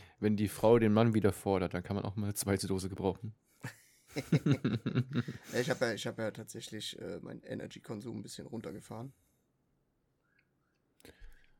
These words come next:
Speaker 2: Und,
Speaker 1: Ja.
Speaker 2: äh, ja.
Speaker 1: Sieht man dir auf jeden
Speaker 2: Deswegen.
Speaker 1: Fall an.
Speaker 2: Findest du?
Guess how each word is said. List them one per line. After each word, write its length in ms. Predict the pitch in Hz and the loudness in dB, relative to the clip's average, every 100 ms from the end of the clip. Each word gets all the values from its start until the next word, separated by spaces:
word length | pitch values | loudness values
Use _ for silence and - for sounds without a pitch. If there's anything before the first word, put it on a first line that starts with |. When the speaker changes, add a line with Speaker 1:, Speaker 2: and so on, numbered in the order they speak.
| _ _ _ _ _ _ _ | _ _ _ _ _ _ _
Speaker 2:
Und, 360 | - 92 80 80 | -6 -2 -2 -4
Speaker 1:
Ja. 60 | |
Speaker 2:
äh, 120 | 101 101 | -6 -4
ja. 240 | 117 - _ _ _ _ _ _ _ _ - - | -4 -6 _ _ _ _ _ _ _ _ -20 -12
Speaker 1:
Sieht 340 | 90 85 104 | -8 -6 0
man 100 | 120 | 2
dir 120 | 110 | 2
auf 80 | 107 | 0
jeden 100 | 113 | 0
Speaker 2:
Deswegen. 140 | 110 107 | 0 -2
Speaker 1:
Fall 120 | 107 | -4
an. 40 | - _ _ _ _ _ _ _ _ _ _ _ _ | -8 _ _ _ _ _ _ _ _ _ _ _ _
Speaker 2:
Findest 300 | - 208 - | -8 -8 -8
du? 140 | 110 | -12